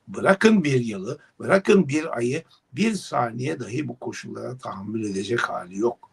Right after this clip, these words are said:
Her şey giderek o kadar çok bozuluyor, o kadar çok daha kötüleşiyor ki insanların artık tahammülü yok. Bakın bugün ayın yirmi beşi,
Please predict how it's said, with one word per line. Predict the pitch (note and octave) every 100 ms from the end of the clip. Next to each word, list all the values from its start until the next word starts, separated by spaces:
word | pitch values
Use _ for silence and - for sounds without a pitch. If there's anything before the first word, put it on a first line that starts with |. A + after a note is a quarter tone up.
| _ _ _ - -
Her | - E3
şey | F3+ - D#3+
giderek | C#3 G#2 D3 F3+ - -
o | A2+
kadar | - A#2 E3 G3+
çok | - B2 -
bozuluyor, | A#2+ A2+ B2 A#2 B2 - - _ -
o |
kadar | - D3 F#3 F#3
çok | E3 - -
daha | G#2 D3+
kötüleşiyor | - D3+ C3 B2+ A#2+ - G#3+ A#3
ki | - D#3 - _ _ _
insanların | - - B2 A#2+ C3
artık | C3 B2 D3+ -
tahammülü | - F#2+ G2 F#2 G2+
yok. | E3 C3 _ _ _ _ _
Bakın | - - D3+
bugün | C#3+ D#3+
ayın | D3+ E3+
yirmi | D3 B2+ A#2+ A2+
beşi, | A#2 - E3+